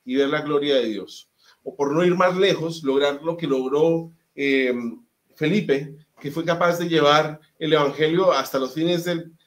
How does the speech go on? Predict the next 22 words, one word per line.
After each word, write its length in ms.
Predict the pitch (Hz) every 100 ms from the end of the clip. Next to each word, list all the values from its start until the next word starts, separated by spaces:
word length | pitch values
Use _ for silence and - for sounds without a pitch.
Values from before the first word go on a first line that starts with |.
| _ -
de, 200 | 143 135
de, 320 | - 139 135 131 113
de 80 | 147
la 140 | 135
tierra, 260 | 170 175 175
como 180 | 160
fue 240 | 151 160 156
África, 480 | 156 165 185 180 180
por 140 | 143
medio 280 | 135 139 151
del 120 | 151
etíope, 520 | 131 - 139 139 139 - - - -
gracias 400 | 147 139 151 147
a 60 | 139
la 160 | 123
predicación 580 | 123 120 120 117 123 117
que 140 | 135
hizo 220 | 123 120 117
est-, 200 | - -
estos, 360 | 147 143 165 -
estos 320 | 156 - 170
cocineros, 720 | - 147 139 139 135 139 -